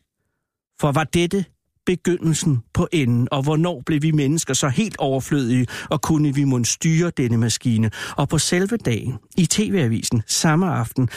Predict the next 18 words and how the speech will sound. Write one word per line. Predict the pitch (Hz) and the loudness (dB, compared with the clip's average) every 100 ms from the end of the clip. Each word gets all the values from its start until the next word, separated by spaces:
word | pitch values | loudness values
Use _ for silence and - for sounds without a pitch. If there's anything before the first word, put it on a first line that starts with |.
| - 160 | -6 -2
var | 143 | 0
de | 170 | 2
nødt | 190 | 0
til | 180 | 0
at | 185 165 | -2 0
bringe | 147 131 165 160 | 0 2 2 0
et | 151 - - | -4 -2 -4
i | |
dag | 147 160 156 - | -2 -2 -4 -2
historisk | 180 - - 254 165 123 - - | -2 -2 -2 -4 -2 -2 -2 0
indslag | 143 - 131 - | 0 0 -2 -4
fra | - 180 | -2 0
villaen | 151 139 147 123 120 | 2 2 2 0 0
ude | 147 135 | 2 2
i | 147 | 2
Valby, | 120 110 107 113 | 0 -2 -4 -2
hvor | 143 | -2
direktøren, | 123 147 - 190 110 123 | 0 0 0 0 2 0